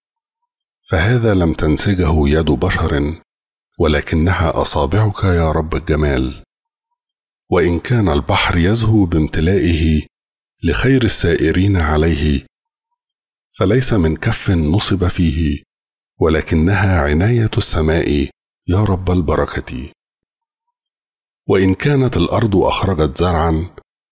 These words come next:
فما الزرع بمستطيع من ذاته أن يخرج الثمرة، ولكنه افتقاد خيراتك. أمطر يا رب على قلبي من بركتك، فينمو زرع الفضيلة في قلبي،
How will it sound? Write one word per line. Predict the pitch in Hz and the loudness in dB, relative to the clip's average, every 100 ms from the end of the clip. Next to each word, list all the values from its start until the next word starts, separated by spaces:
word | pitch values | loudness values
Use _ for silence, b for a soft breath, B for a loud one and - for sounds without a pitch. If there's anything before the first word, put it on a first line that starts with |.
| _ _ | _ _
فما | - 98 85 | -4 0 0
الزرع | 71 80 120 104 90 | 0 -2 0 0 0
بمستطيع | 78 76 - - 76 104 107 101 | 0 -2 -2 -4 -4 0 2 2
من | 90 78 69 | 2 2 0
ذاته | 65 90 - 73 78 73 - _ _ _ _ _ | 0 -2 0 -2 0 -2 -4 _ _ _ _ _
أن | 85 85 | -2 2
يخرج | 117 - 101 82 | 2 2 0 0
الثمرة، | - - 104 78 65 60 - _ _ _ _ _ _ _ _ _ - | -2 -2 0 0 0 -4 -8 _ _ _ _ _ _ _ _ _ -2
ولكنه | 87 82 92 98 123 123 | 0 0 0 2 2 0
افتقاد | - 107 - 98 90 87 | -2 -4 -2 -2 -2 -2
خيراتك. | - 87 78 76 - 82 67 62 - - _ _ _ _ _ _ _ _ _ - | -2 0 2 0 -2 -8 -6 -6 -10 -18 _ _ _ _ _ _ _ _ _ -4
أمطر | 139 135 - 117 | -2 0 -2 0
يا | 104 101 | 0 0
رب | 92 90 | -2 -2
على | 82 78 71 | 0 0 -2
قلبي | - 104 92 92 85 | -2 -2 0 0 0
من | 80 76 | -2 -4
بركتك، | 80 76 - 92 73 - 67 71 _ _ _ _ _ _ _ _ _ _ | -4 -4 -6 -8 -6 -6 -6 -8 _ _ _ _ _ _ _ _ _ _
فينمو | - 90 107 120 113 104 | -2 0 2 2 2 2
زرع | 85 95 87 | 2 0 0
الفضيلة | 73 - 73 76 95 87 | -2 -4 -4 -2 0 -2
في | - 71 71 | -4 -6 -6
قلبي، | - 90 80 80 71 | -4 -2 0 -2 -4